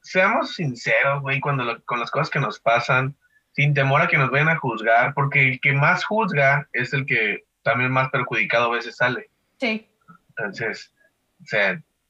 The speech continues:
Speaker 1: si te vas a reír de, o sea, por ejemplo, ayer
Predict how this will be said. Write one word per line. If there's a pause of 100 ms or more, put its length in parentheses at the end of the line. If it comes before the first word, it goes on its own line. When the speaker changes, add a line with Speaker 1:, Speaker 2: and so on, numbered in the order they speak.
(200)
Speaker 1:
si
te
vas
a
reír
de,
o
sea, (260)
por
ejemplo, (800)
ayer